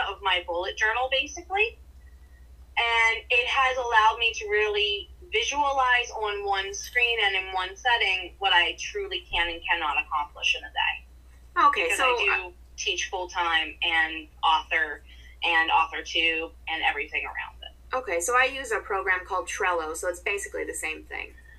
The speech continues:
Speaker 1: It's pro-, it sounds very similar. I have seen Trello. I have not used Trello. Does that make sense?
Speaker 2: Yes. Um,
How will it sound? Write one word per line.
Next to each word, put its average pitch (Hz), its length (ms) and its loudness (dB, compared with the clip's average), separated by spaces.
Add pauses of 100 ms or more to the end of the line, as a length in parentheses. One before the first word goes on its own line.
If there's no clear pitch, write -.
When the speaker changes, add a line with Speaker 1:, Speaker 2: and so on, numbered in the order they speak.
(440)
Speaker 1:
It's - 240 -4
pro-, 311 120 0 (120)
it 269 120 0
sounds 302 340 2
very 277 240 4
similar. 185 400 -2 (180)
I 208 160 2 (140)
have 233 100 -2
seen 277 500 -4
Trello. 311 320 0 (120)
I - 260 2
have - 140 4
not - 300 0
used 370 440 -4
Trello. - 460 -2
Does 175 120 -6
that 185 100 -2
make - 160 -4
sense? 247 420 -10 (240)
Speaker 2:
Yes. - 380 -2
Um, 392 300 4